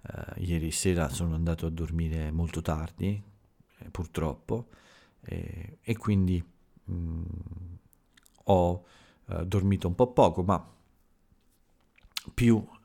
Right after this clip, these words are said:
eh, un po' più delle altre, delle altre sere precedenti, quindi, eh, più o meno ho dormito un cinque ore, che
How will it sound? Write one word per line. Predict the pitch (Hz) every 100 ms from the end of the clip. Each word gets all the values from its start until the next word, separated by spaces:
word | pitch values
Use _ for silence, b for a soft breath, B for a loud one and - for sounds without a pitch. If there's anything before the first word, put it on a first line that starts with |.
| _ -
eh, | 101 98 101 -
un | 110
po' | -
più | - 104
delle | 95 92 92
altre, | 90 92 - 92 90
delle | 90 95 92
altre | - 85
sere | - 92 85 85
precedenti, | 80 85 80 85 - 87
quindi, | 87 80 85 - B B B B B -
eh, | - - - 98 87 - -
più | -
o | 117
meno | 95 90
ho | 85
dormito | 87 87 90
un | 85
cinque | - 107 98 98 98
ore, | 85 87 92
che | -